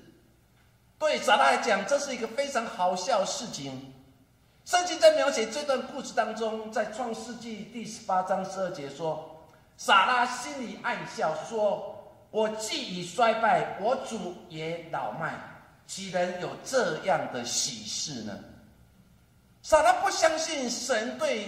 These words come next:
他所应许的那一句话，说：“在你老公一百岁的时候即将获得一个婴孩。”他心里想，“我，我的老板，甚至我的先生，他已经老迈了，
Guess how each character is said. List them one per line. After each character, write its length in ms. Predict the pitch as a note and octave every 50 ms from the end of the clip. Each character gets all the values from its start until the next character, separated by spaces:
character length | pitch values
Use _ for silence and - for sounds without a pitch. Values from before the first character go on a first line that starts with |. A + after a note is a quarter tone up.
| - -
他 140 | A3+ A#3+ B3
所 180 | A#3+ - G#3 G#3
应 220 | - C#4+ C4+ A#3 G#3+
许 200 | A3 G#3 F#3+ F3+
的 260 | F3+ F#3 F3+ E3+ E3
那 160 | G3+ A#3 A#3+ A#3+
一 40 | A#3
句 140 | A#3 A3+ A3
话， 200 | G#3+ A3+ G#3+ G#3
说： 340 | G#3 - A3 G#3+ G#3 G#3 G#3 -
“在 300 | B3+ A3 G3+ F#3 F#3 F3+
你 180 | F3 F3 F3+
老 160 | F#3 F3 E3+
公 180 | E3+ - A#3+ A#3 - -
一 80 | D4
百 220 | - - G3 F3+ E3+
岁 200 | - - A3+ G#3
的 140 | F#3 -
时 80 | - G#3
候 120 | F#3+ F3
即 140 | - - F3+ -
将 200 | - G3+ G3 G#3+ -
获 220 | - D#4+ D#4 C4+ -
得 160 | F3+ F3+ F3
一 120 | F3 E3+
个 80 | - E3 -
婴 160 | - F#3+ F#3+ F3
孩。” 240 | D#3 C3+ C3 B2 - - - - -
他 100 | A#3+ C4+
心 240 | - - C#4 B3+ A#3+
里 60 | G#3+
想 180 | G#3 G#3+ G3+ G#3 G3 G3+
，“我， 320 | G#3+ A3 A3+ A3 - - -
我 140 | F#3 F#3+ G3+
的 280 | G3 G#3 G#3 G3 F3+
老 240 | F3+ F3+ F3 F#3 G#3+
板， 220 | G#3 - D#3+ C#3+ C#3 - - - - - -
甚 180 | - - A#3+ A3+
至 120 | A3 A#3+
我 160 | A3+ F3+ F3+ F3
的 120 | F3+ F#3
先 280 | - - - A3 G#3+ G#3+
生， 200 | G#3+ G#3 G#3 G#3
他 180 | A#3 B3 A#3+
已 260 | - F3+ F3+ F3+ F3 E3+ -
经 440 | - - A3 A3 G#3 G#3+ G#3+ G#3+ G#3+ - - - - - - -
老 180 | D#3+ D3+ C#3
迈 300 | C#3+ E3+ A3 G3+ D#3 D3
了， 180 | C#3+ C#3 B2+